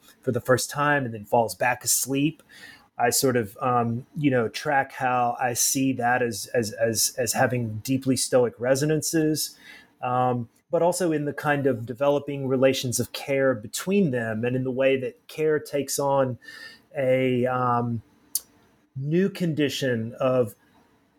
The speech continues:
labor, suffering, distress, and woe, you know, in the post-lapsarian form. Now, interestingly enough, I think that maybe, uh, um, the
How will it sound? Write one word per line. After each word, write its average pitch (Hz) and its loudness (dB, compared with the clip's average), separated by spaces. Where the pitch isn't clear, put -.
labor, 139 -2
suffering, 143 4
distress, 135 0
and 117 -6
woe, 127 0
you 160 -4
know, 127 4
in 123 0
the 120 -4
post-lapsarian 135 0
form. 95 0
Now, 143 0
interestingly 170 2
enough, 147 0
I 139 0
think 135 -2
that 135 0
maybe, 156 0
uh, 143 2
um, 131 0
the 139 0